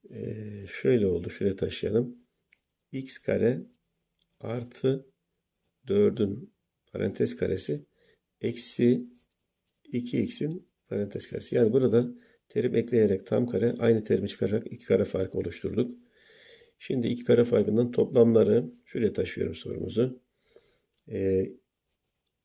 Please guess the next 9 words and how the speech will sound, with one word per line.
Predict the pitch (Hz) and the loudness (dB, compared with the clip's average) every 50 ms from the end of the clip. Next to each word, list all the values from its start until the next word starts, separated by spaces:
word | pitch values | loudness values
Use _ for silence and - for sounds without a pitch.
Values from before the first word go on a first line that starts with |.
| _ _ | _ _
x | - 117 123 - - | -6 -4 -4 -4 0
kare | - - 98 95 107 123 - - - - _ _ _ _ _ _ _ _ _ _ _ _ _ _ _ _ | 0 2 4 4 2 2 0 -4 -10 -16 _ _ _ _ _ _ _ _ _ _ _ _ _ _ _ _
artı | - 104 104 101 - - - - - - - | -6 -4 -4 -4 -4 -6 -16 -16 -18 -12 -12
iki | - 104 - - - 123 107 | -14 -12 -12 -8 -4 -2 -2
x | 95 92 - - - _ _ _ _ | -2 -4 -6 -12 -14 _ _ _ _
artı | - 92 90 82 - - - - - 120 - - | -14 -10 -10 -10 -10 -12 -18 -20 -20 -20 -12 -6
dört, | - 95 101 113 123 120 123 - - _ _ _ _ _ _ _ _ _ _ _ _ _ _ _ _ _ _ _ _ _ _ _ _ _ _ _ _ _ _ _ | -2 0 0 0 0 -2 -8 -16 -20 _ _ _ _ _ _ _ _ _ _ _ _ _ _ _ _ _ _ _ _ _ _ _ _ _ _ _ _ _ _ _
x | 113 117 - - - | -10 -10 -10 -10 -6
kare | - 104 101 95 101 98 - - | -2 0 0 0 0 -2 -4 -10